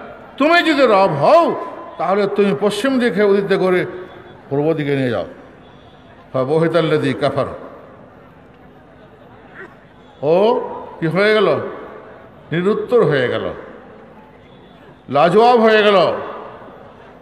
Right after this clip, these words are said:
এর কোনো উত্তর তো সে দিতে পারল না। ওর ব্যাখ্যায় গেলে দেরি হবে,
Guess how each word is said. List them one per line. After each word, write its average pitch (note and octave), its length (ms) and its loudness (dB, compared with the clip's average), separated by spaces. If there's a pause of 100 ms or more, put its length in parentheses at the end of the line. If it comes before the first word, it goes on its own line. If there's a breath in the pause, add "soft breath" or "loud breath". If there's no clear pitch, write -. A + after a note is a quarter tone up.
(1300)
এর A#3+ 220 4
কোনো C4+ 160 2
উত্তর C#4 280 2
তো C4 180 -2
সে A#3+ 100 -4
দিতে A#3+ 320 2
পারল A#3+ 300 2
না। F#3 260 2 (880)
ওর F3+ 120 -2
ব্যাখ্যায় F#3 340 0
গেলে F#3 180 0
দেরি F#3 240 2
হবে, D#3 300 0